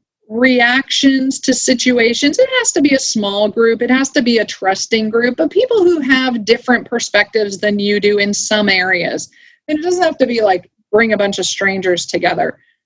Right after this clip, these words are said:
but gather people, different ages, different genders, different sexual orientations, gender identities,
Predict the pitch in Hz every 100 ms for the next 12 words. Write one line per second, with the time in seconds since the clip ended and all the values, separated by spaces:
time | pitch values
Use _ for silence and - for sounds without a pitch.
0 | _ _ 330 320 - _ _ - 202 277
1 | 339 415 427 427 - 302 302 254 202 208
2 | 262 302 277 - 214 240 262 226 233 208
3 | 196 175 269 294 277 196 202 233 233 214
4 | 202 190 233 254 269 - 240 254 - 262
5 | 240 247 240 233 196 196 208 - 214 208
6 | 190 202 214 214 202 190 196 202 202 208
7 | 196